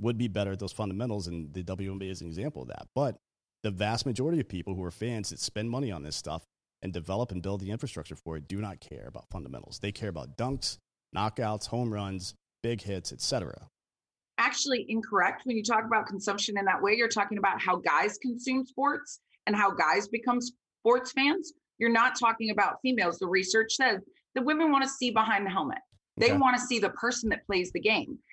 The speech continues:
Speaker 2: And if you don't have exposure to those personalities, if the storytelling isn't there, if we're not looking beyond just the stats, then if the women, especially if they didn't play the game and haven't been socialized to it the same way, they're not tuning in. So the consumption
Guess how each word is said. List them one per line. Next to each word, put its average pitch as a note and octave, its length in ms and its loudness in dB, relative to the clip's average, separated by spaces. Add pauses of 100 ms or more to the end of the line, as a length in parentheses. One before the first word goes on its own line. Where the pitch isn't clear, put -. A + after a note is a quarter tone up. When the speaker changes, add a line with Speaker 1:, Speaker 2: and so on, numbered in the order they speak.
(140)
Speaker 2:
And G#3 100 4
if G3+ 120 0
you G#3+ 100 2
don't A3 240 4
have A#3+ 160 4
exposure A3 540 4
to B3 120 -8
those G3+ 260 6
personalities, G3 680 2
if - 140 -4
the E3+ 80 -10
storytelling G#3+ 680 2
isn't G#3+ 260 -2
there, A#3 340 4 (240)
if G3+ 160 2
we're G#3 120 4
not G#3 240 4
looking G#3+ 360 2
beyond F#3 400 4
just G#3 240 -2
the F#3 60 -8
stats, G#3+ 340 2 (480)
then G#3+ 300 4 (420)
if A3 260 6
the G#3+ 100 8
women, A3 340 4
especially B3+ 520 2
if F#3+ 80 -6
they G#3 100 6
didn't F#3+ 280 2
play F#3 160 6
the A#3+ 100 4
game B3+ 220 4
and G#3+ 80 2
haven't F#3+ 240 0
been F#3 140 -4
socialized G#3+ 580 0 (100)
to G#3+ 140 4
it A3 120 4
the G#3 180 -10
same G#3+ 140 4
way, B3+ 240 4 (240)
they're G#3+ 120 6
not G#3 180 4 (100)
tuning G3 260 2
in. E3 120 4 (420)
So G3+ 380 6 (180)
the G#3 120 6
consumption G#3+ 840 2